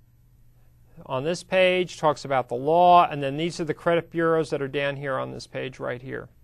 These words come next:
that you can go onto that website and find out more information about each one of those credit bureaus. Um,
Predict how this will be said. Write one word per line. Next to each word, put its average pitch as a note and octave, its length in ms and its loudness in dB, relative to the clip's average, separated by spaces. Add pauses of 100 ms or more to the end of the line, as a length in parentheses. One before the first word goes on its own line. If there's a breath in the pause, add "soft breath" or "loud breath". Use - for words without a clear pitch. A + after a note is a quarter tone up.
(140)
that B2 240 -8
you C3 60 -10
can C3+ 160 -10
go C#3+ 200 2
onto C#3+ 280 -2
that C3 180 -2
website C3+ 480 -2
and C#3 120 -18
find C3+ 260 -4
out - 100 -2
more C#3 220 -2
information C3 480 -10
about B2 200 -2
each B2+ 220 -14
one C3+ 140 -6
of B2+ 80 -8
those B2 160 -10
credit B2+ 320 -6
bureaus. - 440 -14 (1700 loud breath)
Um, C#3+ 920 4